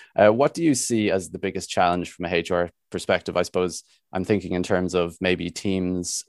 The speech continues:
being in the office at different times, sort of like a fifty-fifty approach to working from home and being in the office. So, um,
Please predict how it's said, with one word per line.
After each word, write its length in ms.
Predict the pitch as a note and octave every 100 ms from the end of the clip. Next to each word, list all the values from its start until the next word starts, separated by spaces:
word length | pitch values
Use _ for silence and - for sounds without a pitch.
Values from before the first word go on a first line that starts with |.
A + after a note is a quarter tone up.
| G#2+
being 200 | G#2 G2
in 100 | F2+
the 80 | F2
office 260 | F2 -
at 100 | F#2
different 280 | F2+ - D#2+
times, 480 | - F#2 F#2+ F#2 F#2
sort 140 | F#2+
of 80 | F2+
like 240 | F2 F2+
a 40 | F#2
fifty-fifty 600 | - F#2+ E2+ E2 D#2 F2+
approach 480 | E2+ F#2+ E2+ F2 -
to 140 | G2
working 280 | E2+ F2+ F2+
from 160 | E2+ D#2+
home 380 | F2 E2+ E2+
and 300 | E2 E2 D#2+ - - -
being 160 | F#2+ E2
in 80 |
the 80 | E2
office. 360 | F2+ F2+ F2+ -
So, 340 | F2+ F2 F2+
um, 400 | F#2 F2 F2 E2